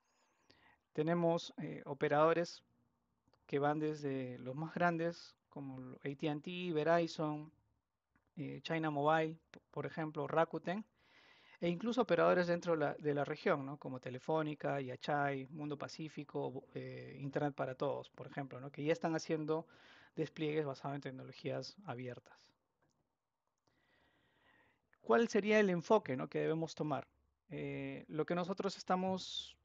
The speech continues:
eh, proponiendo en base a lo que hemos visto, en base a la experiencia que tenemos en,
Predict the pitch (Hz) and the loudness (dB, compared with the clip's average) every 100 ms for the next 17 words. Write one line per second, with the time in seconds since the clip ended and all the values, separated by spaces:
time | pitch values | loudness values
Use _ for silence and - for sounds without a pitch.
0 | _ - 147 139 160 143 165 190 190 175 | _ -10 -8 0 0 0 0 0 0 0
1 | 147 151 180 151 - 156 160 156 170 - | 2 0 0 -2 -4 -4 -2 -2 -6 -6
2 | 147 139 139 - 147 - 151 156 170 156 | -6 -4 -4 -2 -4 -4 -4 -2 -2 -4
3 | 135 143 147 160 160 143 127 127 131 | -6 -6 -4 -4 -6 -8 -8 -12 -16